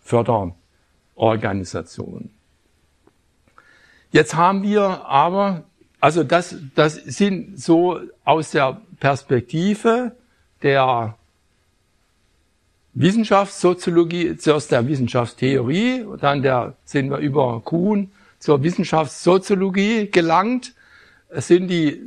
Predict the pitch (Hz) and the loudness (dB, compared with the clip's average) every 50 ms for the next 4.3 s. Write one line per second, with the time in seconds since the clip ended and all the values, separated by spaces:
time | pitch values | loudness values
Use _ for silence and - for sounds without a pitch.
0 | - - - - - 160 139 - - - 151 139 156 180 196 220 220 208 190 170 | -20 -20 -18 -10 -6 -6 -6 -4 0 2 2 4 2 2 0 0 -2 -2 -4 -4
1 | 147 135 147 131 120 170 180 196 202 202 208 202 202 202 202 190 180 156 - _ | -4 -2 -2 -2 0 0 0 0 2 0 0 0 0 -2 -2 -2 -2 -4 -8 _
2 | _ _ _ _ _ _ - 143 139 160 170 170 - - 196 190 190 196 208 208 | _ _ _ _ _ _ 2 2 4 4 2 0 -4 -4 -2 0 2 2 2 2
3 | 202 202 - _ _ _ _ _ _ - 147 143 151 143 - - - - - 156 | 0 -6 -10 _ _ _ _ _ _ 0 2 2 2 0 -4 -12 -16 -6 0 2
4 | 143 139 139 139 135 127 | 2 2 2 0 0 -2